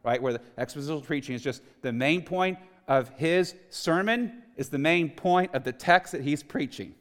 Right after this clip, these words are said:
right? And that means, mark number two, that it will be grounded in, in biblical theology, sound doctrine. And it'll be grounded in, uh, mark number three, the gospel, right? So you see the first three marks, right? Expositional preaching grounded in sound doctrine and the gospel.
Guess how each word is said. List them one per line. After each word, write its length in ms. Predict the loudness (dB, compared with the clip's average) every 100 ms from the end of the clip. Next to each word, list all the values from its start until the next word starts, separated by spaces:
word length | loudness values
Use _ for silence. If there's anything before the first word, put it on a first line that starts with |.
| _ _ _ _
right? 340 | 4 4 4 -4 -20 _ _ _ 0
And 140 | 6
that 180 | 6 6
means, 300 | 2 2 0
mark 200 | 0 2
number 200 | 0 -2
two, 200 | 0 2
that 100 | 4
it 80 | 2
will 80 | 0
be 120 | 0
grounded 400 | 2 2 2 0
in, 180 | -2 -4 -10 -8 -2
in 160 | 0
biblical 420 | 4 2 2 -2
theology, 720 | -2 2 6 6 4 2 -6 -16 _ -16
sound 340 | -4 -2 0
doctrine. 420 | 2 0 -2 -8 -2
And 100 | 0
it'll 100 | 2
be 120 | 0
grounded 440 | 0 0 2 -2 -4 -6
in, 200 | -4 -4 -8 _ _
uh, 140 | -4 2
mark 180 | 2 2
number 180 | 0
three, 200 | 0 0
the 220 | 0 -2 2
gospel, 600 | 6 6 4 -4 -14 -20 _
right? 240 | 2 2 2 -10 _ _ -8
So 120 | -2
you 80 | 0
see 160 | 2 2
the 100 | 2
first 320 | 4 2 2
three 140 | -2
marks, 300 | 2 0 0
right? 300 | -6 -6 -2
Expositional 480 | 0 0 -8 -4 -4
preaching 360 | -2 -2 -2 0
grounded 300 | 2 2 -2
in 100 | -4
sound 320 | 0 0 4
doctrine 440 | 2 2 -2 -4
and 160 | -4 -4
the 60 |
gospel. 440 | 2 2 2 -2